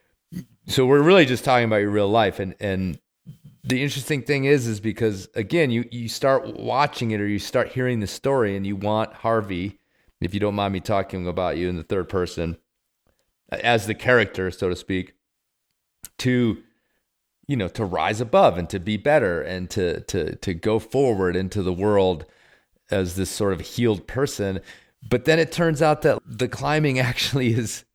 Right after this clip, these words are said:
is this frickin' mask. And it's actually this, like,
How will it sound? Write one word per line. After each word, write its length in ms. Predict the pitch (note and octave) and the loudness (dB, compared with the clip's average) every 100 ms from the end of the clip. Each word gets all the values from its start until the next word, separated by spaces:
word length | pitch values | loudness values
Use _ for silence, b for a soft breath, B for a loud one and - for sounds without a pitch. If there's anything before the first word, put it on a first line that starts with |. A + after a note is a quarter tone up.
| b b b b _ - | b b b b _ -2
is 380 | C3+ A2 - | 0 0 -4
this 640 | - C3 - - - - - _ _ _ _ _ - | -2 0 0 -6 -10 -18 -20 _ _ _ _ _ -10
frickin' 380 | - D3 D3+ B2+ | -2 -2 0 0
mask. 640 | B2 D#3 C#3+ G2+ - - | 2 2 2 0 -4 -6
And 140 | F#2 G#2+ | -2 -2
it's 240 | G#2 - | -2 0
actually 380 | A#2 A#2+ - B2+ | 2 2 0 0
this, 300 | A#2+ A2+ - | 0 -2 0
like, 320 | A#2+ A2 | 0 0